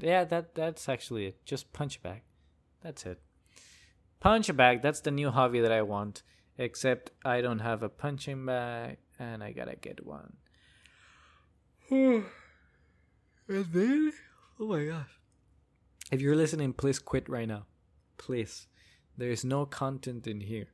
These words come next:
It's just me rambling and bambling and wasting your time. Please <laughs> go do something productive. <laughs> All right, now that this place is alone once again.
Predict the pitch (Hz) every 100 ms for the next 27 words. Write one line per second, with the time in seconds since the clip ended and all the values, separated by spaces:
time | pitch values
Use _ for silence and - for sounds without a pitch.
0 | _ _ _ _ _ - - 120 131 131
1 | 123 123 131 135 139 131 113 113 120 123
2 | 127 131 123 107 107 104 101 - _ _
3 | _ _ _ - - 127 117 131 117 110
4 | - 104 - - _ - 135 135 - 147
5 | 139 123 123 113 131 - - - - 151
6 | - - - - _ _ _ _ _ _
7 | _ _ - 143 123 - - 156 - _
8 | _ _ _ _ _ _ - - - -
9 | - _ _ - - 165 139 127 117 127
10 | 135 127 120 - _ _ _ 123 120 117
11 | - 123 113 113 104 - - - _ _
12 | _ _ - 107 110 104 101 98 - 123
13 | 110